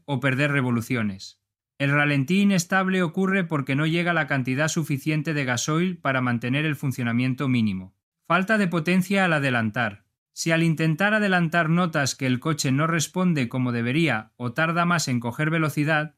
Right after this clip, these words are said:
es posible que el filtro esté restringiendo el flujo de combustible. ¿Cada cuánto hay que cambiar el filtro de gasoil?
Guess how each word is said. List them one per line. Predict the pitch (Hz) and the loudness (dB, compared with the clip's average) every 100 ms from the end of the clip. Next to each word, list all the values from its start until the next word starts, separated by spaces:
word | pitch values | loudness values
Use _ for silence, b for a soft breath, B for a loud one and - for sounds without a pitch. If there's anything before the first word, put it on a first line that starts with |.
| _ _ _ _ _ | _ _ _ _ _
es | 160 180 | -4 -2
posible | - 190 208 196 202 180 | 0 0 2 2 0 0
que | |
el | 156 | 0
filtro | 135 170 175 175 | 0 0 0 0
esté | 165 - 165 | -2 0 0
restringiendo | 170 - 151 135 - 151 165 175 | 0 -2 0 -2 0 0 2 2
el | 135 | 0
flujo | 120 147 143 156 | 0 -2 -2 -2
de | 143 | 0
combustible. | 139 123 113 - 107 95 87 _ _ _ - | 0 0 -2 -2 -2 -4 -10 _ _ _ -2
¿Cada | 143 135 127 | 0 0 2
cuánto | 170 202 208 | 2 2 2
hay | 196 | 0
que | 180 | 0
cambiar | 170 156 151 156 | 0 0 2 2
el | 151 | 0
filtro | 131 175 170 160 | 0 0 0 -2
de | 151 143 | -2 0
gasoil? | 135 - 165 208 226 | 0 0 0 -2 -4